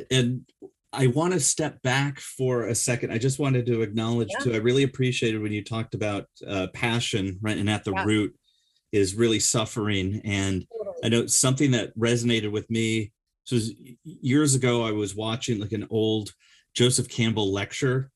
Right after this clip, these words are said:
Speaker 2: Uh-huh.
Speaker 1: and he
Speaker 2: Yeah.
Speaker 1: was breaking down the word compassion, which m-, really
Speaker 2: Yes.
Speaker 1: means suffering with, and
Speaker 2: That's right.
Speaker 1: how that form, that form of empathy,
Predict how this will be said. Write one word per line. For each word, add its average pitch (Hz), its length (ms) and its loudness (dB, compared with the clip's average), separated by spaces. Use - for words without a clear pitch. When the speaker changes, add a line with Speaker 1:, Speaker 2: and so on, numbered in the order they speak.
Speaker 2:
Uh-huh. 214 180 2
Speaker 1:
and 202 400 2
he 120 100 2
Speaker 2:
Yeah. 127 120 6
Speaker 1:
was 123 120 4
breaking 123 360 4
down 113 220 2
the 110 80 2
word 101 340 -2
compassion, 113 680 0
which 104 340 -4
m-, 151 220 2
really 120 160 4
Speaker 2:
Yes. 110 60 2
Speaker 1:
means 110 240 2
suffering 117 480 0
with, 110 420 0
and 101 280 -4
Speaker 2:
That's 160 220 -8
right. 208 320 -2
Speaker 1:
how 131 260 0
that 127 240 0
form, 143 400 0
that 131 300 -2
form 120 280 -2
of 107 200 -4
empathy, 101 640 -2